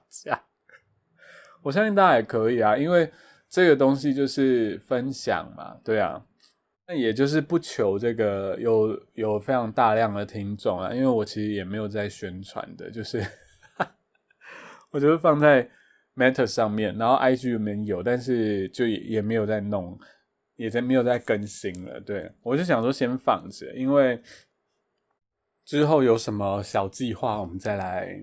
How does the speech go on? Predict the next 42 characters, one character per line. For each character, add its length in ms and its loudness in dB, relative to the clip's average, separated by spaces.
就 140 -10
是 100 -6
还 160 -6
可 120 -10
以 140 -8
再， 460 -10
再 180 -8
回 200 -6
去 220 -8
I 200 -12
G 200 -12
上 180 -12
面 200 -10
发 300 -8
文， 320 -14
对 100 -12
啊。 140 -18
好 200 0
的， 340 0
然 100 -4
后 360 6
今 260 -2
天 400 0
要 180 4
聊 220 0
的 100 -4
第 200 -2
二 100 2
件 260 -6
事 240 -8
情 280 -10
呢， 120 -10
更 200 -4
新 160 -6
大 260 0
家， 80 -10
我 120 -8
今 100 -6
天 100 0
非 80 -4
常 220 -4
搞 260 -6